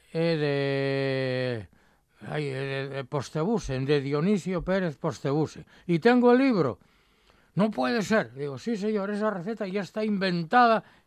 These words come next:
y del mil novecientos doce, ya llovió".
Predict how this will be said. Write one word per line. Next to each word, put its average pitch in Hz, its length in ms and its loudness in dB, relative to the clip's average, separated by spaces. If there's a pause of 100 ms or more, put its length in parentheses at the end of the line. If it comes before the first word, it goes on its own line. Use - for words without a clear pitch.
(340)
y 143 320 -8 (220)
del 170 340 -2
mil 240 320 2
novecientos 226 800 0
doce, 185 520 2
ya 190 200 4
llovió". 254 500 -2